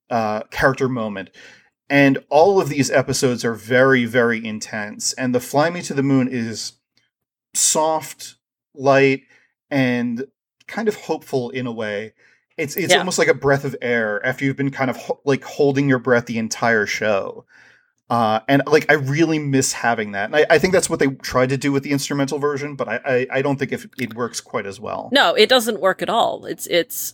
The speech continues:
Speaker 2: a direct contrast because on the one hand, Fly Me to the Moon was this, like you said, it's a breath of fresh air. It almost soothes you after watching this very intense,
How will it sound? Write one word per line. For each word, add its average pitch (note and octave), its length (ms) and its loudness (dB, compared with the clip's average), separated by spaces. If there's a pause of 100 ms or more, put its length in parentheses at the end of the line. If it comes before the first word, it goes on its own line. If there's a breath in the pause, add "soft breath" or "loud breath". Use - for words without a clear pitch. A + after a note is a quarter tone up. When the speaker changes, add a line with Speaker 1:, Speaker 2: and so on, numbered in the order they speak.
Speaker 2:
a E3 80 0
direct F3 420 0
contrast E3+ 600 -2
because D#3 200 -10
on D3+ 120 -6
the D#3 60 -6
one G3+ 180 2
hand, E3 400 0
Fly F#3+ 280 2
Me A3 120 -2
to F#3+ 80 0
the E3+ 100 -8
Moon F3 420 -4
was D#3 360 -2
this, D#3 260 -2
like E3 160 0
you F#3 60 -4
said, E3+ 160 -2
it's - 120 -10
a - 60 -14
breath D#3+ 220 0
of F#3+ 100 -6
fresh D#3 260 0
air. D#3 360 0 (440 soft breath)
It E3+ 120 4
almost F#3 840 2 (380)
soothes A#3 500 -4
you A3 220 0
after F#3 320 0
watching F3 420 2
this D#3+ 160 -8
very E3+ 320 2
intense, D#3+ 580 -2